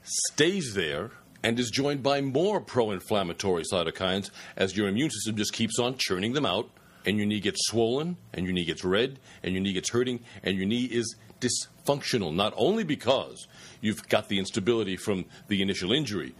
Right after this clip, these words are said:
but now you've got the inflammation there bucking things up. Now, some folks think inflammation is good. Inflammation is the body's sign to keep from using an area. So we need to not stop inflammation.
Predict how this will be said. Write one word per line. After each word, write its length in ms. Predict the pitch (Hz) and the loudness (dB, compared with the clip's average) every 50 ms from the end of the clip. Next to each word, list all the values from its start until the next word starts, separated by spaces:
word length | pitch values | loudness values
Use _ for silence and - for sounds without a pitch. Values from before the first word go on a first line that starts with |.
| - - - - - - | -20 -20 -20 -18 -10 -8
but 140 | - 78 | -6 -4
now 260 | 80 90 104 117 139 151 | 0 0 2 2 0 0
you've 260 | 156 151 147 123 107 | -2 -2 -4 -4 -2
got 280 | - 135 135 127 - | 0 0 0 0 0
the 160 | - 131 123 127 | 0 0 2 2
inflammation 680 | 127 120 - 127 123 131 156 156 - - 143 120 101 90 | 0 0 -2 0 0 0 0 -2 -2 -2 -2 0 0 0
there 480 | 92 90 85 78 73 71 80 95 113 - - - - - | 0 0 0 0 -2 -4 -6 -8 -8 -12 -18 -8 2 2
bucking 380 | 104 - - 123 117 117 113 | 2 2 4 2 2 2 0
things 400 | 104 - 127 123 127 123 107 104 | -2 0 0 2 2 2 2 2
up. 180 | 104 82 - - | 0 0 0 0
Now, 200 | 92 87 80 76 | 0 0 0 -2
some 340 | - - - 120 147 185 160 | -4 0 2 2 2 2 -4
folks 420 | - - 156 160 160 - - - | -2 0 0 0 0 -2 -6 -4
think 280 | - 147 143 131 104 151 | -2 0 0 0 0 -2
inflammation 600 | 160 - - 147 135 131 127 107 - - 139 139 | -4 -2 -2 0 2 2 0 0 -2 -2 0 0
is 140 | 147 139 | 0 -2
good. 480 | 127 113 107 120 113 98 85 76 - - - - - - - - - | -4 -2 0 2 2 2 0 -2 -6 -8 -18 -16 -16 -14 -14 -6 0
Inflammation 640 | 80 143 165 165 160 131 123 113 107 - 104 87 87 | 0 0 2 2 0 0 0 0 -2 -2 -4 -4 -4
is 120 | 87 - | -4 -4
the 100 | - 80 | -6 -6
body's 520 | 73 - 87 104 131 165 156 117 92 85 - - | 0 2 2 4 2 2 -2 -6 -8 -6 -4 -2
sign 440 | - 95 87 82 85 87 110 127 - - - - - - - | 0 0 0 0 0 -2 -4 -4 -6 -8 -14 -18 -12 -4 -2
to 160 | 196 190 - - _ - - _ _ - | -2 -2 -2 -6 _ -20 -20 _ _ -10
keep 320 | - - 120 110 110 - - - - - | -4 -2 -2 -2 -2 -6 -16 -20 -20 -14
from 260 | - - 135 127 123 - | -4 -4 -4 -4 -4 -8
using 580 | 127 117 113 117 139 185 220 180 170 165 127 | -6 -4 -2 0 0 0 0 0 0 0 0
an 120 | 113 98 87 | 0 0 0
area. 380 | 87 85 82 78 73 65 65 - - - - | 0 0 -2 -2 -4 -6 -8 -12 -14 -16 -12
So 320 | - - - 101 90 85 - - - - | -6 0 0 2 0 0 -4 -10 -20 -18
we 320 | - 76 80 95 117 131 139 | -14 -6 -4 -2 -2 0 0
need 280 | 131 117 113 113 113 | 0 0 -2 -4 -4
to 80 | - 104 | -6 -4
not 340 | 87 85 92 104 110 - - | -2 0 0 0 -2 -2 -4
stop 400 | - - - 110 127 156 - - | -6 -2 0 0 0 0 0 -2
inflammation. 720 | 127 107 - - 92 90 87 80 78 - - - - - | -4 -4 -2 -4 -2 -2 -2 -4 -4 -8 -10 -12 -14 -16